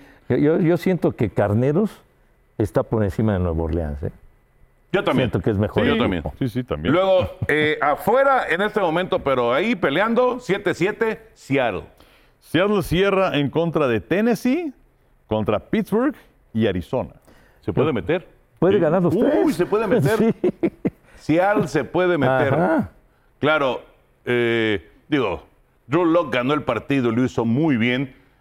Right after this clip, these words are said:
Speaker 2: pero necesitan a Geno Smith.
Speaker 1: Ah, sí.
Speaker 2: Para que realmente haya una esperanza de, de clasificar,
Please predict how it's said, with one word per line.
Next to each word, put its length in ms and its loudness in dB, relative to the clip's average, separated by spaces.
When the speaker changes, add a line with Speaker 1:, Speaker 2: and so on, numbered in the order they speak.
Speaker 2:
pero 200 0
necesitan 480 -2
a 80 -2
Geno 260 -2
Smith. 220 -10
Speaker 1:
Ah, 100 0
sí. 300 0
Speaker 2:
Para 600 0
que 500 0
realmente 420 -2
haya 160 0
una 140 -2
esperanza 760 -4
de, 220 -2
de 160 -4
clasificar, 840 -2